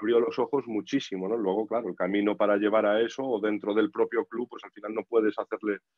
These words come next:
o no debes hacerle siempre caso al, al entrenador, ¿no? Pero,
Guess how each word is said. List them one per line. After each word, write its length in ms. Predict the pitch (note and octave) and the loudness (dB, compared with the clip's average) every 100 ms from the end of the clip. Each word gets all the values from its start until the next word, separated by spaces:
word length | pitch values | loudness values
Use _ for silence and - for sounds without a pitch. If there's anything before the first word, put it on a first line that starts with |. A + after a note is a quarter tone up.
| _ _ _ _ _ | _ _ _ _ _
o 100 | - | -4
no 140 | A2 G#2+ | 0 4
debes 300 | A#2 A2+ G#2 | 4 2 0
hacerle 340 | G#2 A#2 A2+ | -2 -2 -2
siempre 320 | G2+ A2 - F2+ | -4 -8 -10 -2
caso 360 | A#2 - A2+ | -2 0 -2
al, 260 | G#2 G#2 G2+ _ _ _ _ _ _ - | -2 -4 -6 _ _ _ _ _ _ -8
al 160 | A2 | -2
entrenador, 680 | G#2+ G#2 G#2 G#2 G2+ B2+ A#2+ | 0 0 0 0 2 2 0
¿no? 180 | G#2+ B2+ | -2 -4
Pero, 640 | G#2+ F#2+ F#2+ F#2 F#2 F#2 | -4 -4 -4 -4 -6 -8